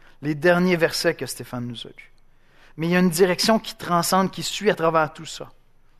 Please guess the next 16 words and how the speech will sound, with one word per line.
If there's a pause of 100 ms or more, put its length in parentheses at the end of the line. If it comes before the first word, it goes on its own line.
(880)
Et
Dieu
est
en
train
de
raconter,
parce
qu'Exode,
c'est, (260)
c'est
l'histoire
d'un
Dieu (1200)
qui
a